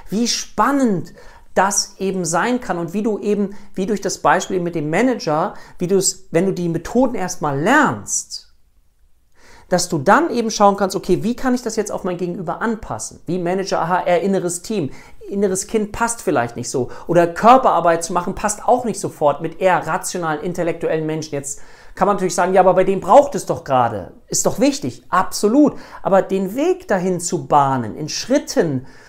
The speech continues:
das zu bahnen, den Prozess zu bahnen, dass es für mein Gegenüber gangbar ist.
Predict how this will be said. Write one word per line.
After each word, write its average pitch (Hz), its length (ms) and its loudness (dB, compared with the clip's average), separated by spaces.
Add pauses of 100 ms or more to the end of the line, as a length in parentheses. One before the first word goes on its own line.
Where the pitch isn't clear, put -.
(160)
das - 220 0
zu 156 140 -4
bahnen, 156 260 4
den 160 120 -6
Prozess 262 480 0
zu 196 120 -4
bahnen, 180 240 2
dass 175 120 -6
es 185 100 -8
für 190 120 -6
mein 180 220 -4
Gegenüber 175 440 -4
gangbar 196 760 0
ist. - 520 -14